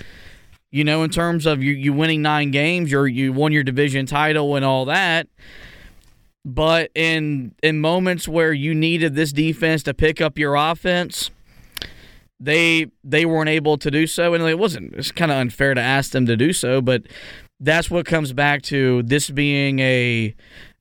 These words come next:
a team that played incomplete all season long. And, and that's gotta be,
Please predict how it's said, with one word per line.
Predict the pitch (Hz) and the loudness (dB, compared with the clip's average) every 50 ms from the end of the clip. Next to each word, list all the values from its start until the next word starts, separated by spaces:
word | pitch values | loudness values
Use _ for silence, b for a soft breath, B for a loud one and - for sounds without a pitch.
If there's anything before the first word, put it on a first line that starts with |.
| - | -2
a | - 143 135 | -2 -2 -2
team | - - 160 156 151 147 143 139 | 0 0 0 0 0 0 0 0
that | 139 135 123 - | 0 -2 -2 -2
played | - - 143 139 135 127 | -2 0 0 0 2 0
incomplete | 123 135 127 - - 123 110 - 135 127 113 | 0 -2 -2 -2 -2 -4 0 0 0 0 2
all | 113 107 113 | 2 0 0
season | 113 - 123 117 113 98 110 113 | 0 0 0 0 0 0 0 0
long. | 107 101 90 90 87 - | 2 2 2 0 -2 -2
And, | 117 135 139 | -2 -2 -2
and | 117 143 147 | 0 -2 0
that's | 156 160 170 165 - | 0 0 0 -2 -2
gotta | - 165 160 156 151 | -2 -2 0 0 0
be, | 143 131 151 147 143 143 135 127 117 | 0 0 0 0 2 2 0 0 -2